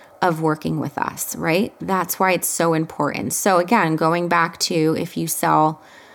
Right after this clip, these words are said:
if you're network marketing, you sell shakes and fitness programs,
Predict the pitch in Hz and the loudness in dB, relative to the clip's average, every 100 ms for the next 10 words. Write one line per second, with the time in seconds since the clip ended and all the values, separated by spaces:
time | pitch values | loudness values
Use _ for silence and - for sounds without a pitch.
0 | - - _ - 160 160 - 175 170 160 | -20 -20 _ -4 -4 -4 -6 -6 -4 -2
1 | 214 220 226 220 185 170 - 151 147 143 | 2 2 4 2 2 0 0 2 2 2
2 | - - - - - - 185 185 - - | -4 -14 -20 -10 -6 0 0 0 -6 -8
3 | - - - - 175 175 - - 190 185 | -8 -10 -12 -12 -12 -12 -4 -2 -2 -4
4 | - 175 170 165 165 165 170 - | 0 0 2 2 2 2 -2 -6